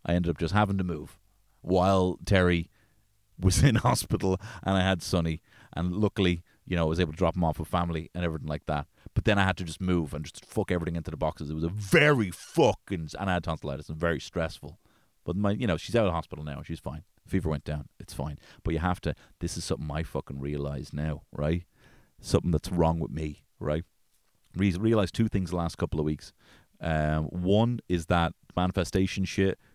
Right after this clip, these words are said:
great if you wanna believe it, great if you feel like it's fueling you to go forward, right? But leave it. It, it begins and ends with you. Don't you fucking put that shit on anyone else, right?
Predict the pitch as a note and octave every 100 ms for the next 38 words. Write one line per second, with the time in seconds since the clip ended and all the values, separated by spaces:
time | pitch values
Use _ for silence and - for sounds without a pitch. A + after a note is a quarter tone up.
0 | _ F2+ F#2 G#2 F#2+ G#2+ G#2+ G2+ G2+ F#2+
1 | G2+ A#2 A#2 _ _ - F#2 G2 G2 F#2+
2 | G#2+ G2+ G2 F#2+ - - G2 G2+ G2+ G#2
3 | F2 F2 F#2 - F2+ G2+ A2+ F#2+ F#2 G2+
4 | D#2+ D2 E2+ E2+ G2 F#2+ F#2+ - E2+ -
5 | - F2+ - F2 F#2 E2+ E2+ G2+ G#2+ F2+
6 | F2 F2 E2+ D#2+ D#2 D#2 D#2+ D#2 D2+ _
7 | _ - E2+ - E2 - F2 E2+ - -
8 | D#2+ - D#2+ D#2+ D#2 D#2 D#2 D2+ - D#2
9 | F2+